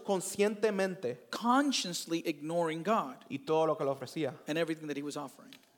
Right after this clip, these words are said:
Speaker 1: Era como un cierto tipo de amnesia espiritual que estaban teniendo.
Speaker 2: It was like a spiritual amnesia they were experiencing.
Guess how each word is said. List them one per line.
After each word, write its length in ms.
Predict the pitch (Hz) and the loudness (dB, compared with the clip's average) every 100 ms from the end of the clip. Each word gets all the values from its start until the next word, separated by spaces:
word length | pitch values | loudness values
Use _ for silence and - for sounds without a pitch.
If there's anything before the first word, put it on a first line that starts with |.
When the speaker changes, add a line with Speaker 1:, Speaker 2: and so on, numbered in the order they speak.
| - - | -10 -2
Speaker 1:
Era 160 | 151 | 0
como 140 | 165 165 | 0 -4
un 80 | 160 - | -6 -6
cierto 200 | 175 170 | -6 -4
tipo 180 | 170 175 | 0 4
de 60 | 160 | 4
amnesia 500 | 151 147 165 - 180 | 2 -2 -2 -2 -4
espiritual 520 | - 151 139 165 156 | -4 -6 0 0 0
que 80 | 151 | -4
estaban 280 | 147 143 143 | -8 -8 -6
teniendo. 360 | 151 151 131 | -8 -8 -4
Speaker 2:
It 60 | 170 | -2
was 100 | 165 | 0
like 100 | 156 | 0
a 40 | |
spiritual 760 | - - - - 196 180 180 180 | -4 -6 -10 -2 0 2 0 -4
amnesia 500 | 160 156 185 - 143 | -6 -6 -6 -4 -4
they 80 | 143 | -4
were 120 | 135 | -6
experiencing. 640 | - 165 151 123 131 123 | -6 -6 -4 -6 -8 -14